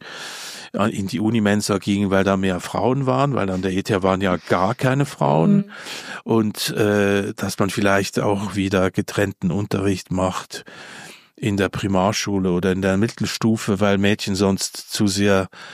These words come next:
Speaker 1: von den mühsamen Jungs abgelenkt sind oder abgelenkt, sie kommen einfach nicht auf ihre Kosten schulisch. Also, das ist ein sehr kompliziertes Ding. Aber dass man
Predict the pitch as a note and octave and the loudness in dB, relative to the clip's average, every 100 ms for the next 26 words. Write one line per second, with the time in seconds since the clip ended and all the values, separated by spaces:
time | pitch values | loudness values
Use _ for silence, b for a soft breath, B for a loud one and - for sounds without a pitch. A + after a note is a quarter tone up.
0 | B B - G#2+ G2 G2+ G#2+ G#2+ G2+ F#2+ | B B -4 -2 0 0 2 2 2 2
1 | F#2+ F#2+ F2 F#2 G2+ A#2+ D3 - B2+ - | 2 0 -4 -4 0 0 0 0 -2 0
2 | A#2+ A#2+ B2+ C#3+ B2+ - - A#2+ - A2 | 2 2 2 0 0 0 0 -2 0 -2
3 | G2+ - G#2+ G#2+ G2+ G#2+ G#2+ G#2 G#2+ - | -2 -4 -2 0 0 -2 -4 -2 -2 0
4 | G#2 F#2+ - A#2+ C#3+ - C3 - C3 C#3 | 0 -2 0 2 0 -2 -2 2 2 2
5 | C#3 B B B E3 D#3+ B2+ G#2+ B B | -2 B B B 2 2 0 -6 B B
6 | D#3 F3+ - E3 D3 C3+ A#2+ G#2+ - D3+ | 2 2 2 0 2 2 2 -2 0 2
7 | D#3+ E3 - C#3+ C#3 B2 - B2 B2 - | 4 4 2 -2 -2 -6 -4 0 0 0
8 | A2 - - G#2 F2+ E2 B B B D#3 | -4 -4 -4 -4 -4 -8 B B B 2
9 | D#3 A#2+ C3+ B2+ A#2+ G#2+ G2 G2+ | 4 4 2 0 2 2 0 -6